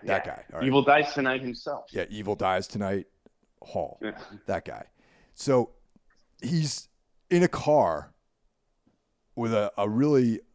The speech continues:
Speaker 1: like, one of the, one of the, uh, popular girls, and she's drunk. And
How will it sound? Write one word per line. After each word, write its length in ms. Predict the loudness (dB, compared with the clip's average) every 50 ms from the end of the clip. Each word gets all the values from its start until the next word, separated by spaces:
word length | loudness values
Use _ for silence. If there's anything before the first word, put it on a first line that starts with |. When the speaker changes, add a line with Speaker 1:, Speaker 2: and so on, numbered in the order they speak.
| _ -16
Speaker 1:
like, 200 | -12 -10 -6 -2
one 120 | 0 0 2
of 60 | 2
the, 100 | 0 0 -2 -6
one 200 | -4 -2 0 0
of 120 | 0 0
the, 440 | -2 -4 -4 -6 -8 -10 -10 -8 -8 -8 -10
uh, 40 | -10
popular 500 | -6 -4 -2 -2 -2 -2 -4 -6 -6 -6
girls, 560 | -6 -6 -4 -4 -4 -4 -6 -10 -14 -20 -20 _ _ _ _ _ _ _ _ _
and 220 | -12 -12 -10 -10 -10
she's 220 | -10 -10 -12 -14 -16 _ _
drunk. 500 | -8 -2 0 0 0 0 -2 -8 -18 -20 _ _ _ _ _ _ _ _ _ _ _ _ _ _ _ _ _ _
And 300 | -2 -2 -2 -2 -2 -6